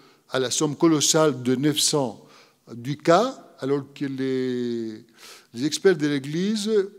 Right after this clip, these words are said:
l'ont valué à deux cent vingt-sept ducats. Donc, euh, les,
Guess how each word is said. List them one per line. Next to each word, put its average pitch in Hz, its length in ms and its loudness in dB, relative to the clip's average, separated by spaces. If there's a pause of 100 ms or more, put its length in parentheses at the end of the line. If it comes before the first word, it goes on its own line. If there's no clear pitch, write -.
(160)
l'ont 120 1300 -6
valué 151 600 0
à 135 140 -2
deux 139 240 4
cent 175 280 2
vingt-sept 170 540 -2
ducats. 127 500 -8 (800)
Donc, 131 320 -10
euh, 113 200 -8
les, 131 180 -4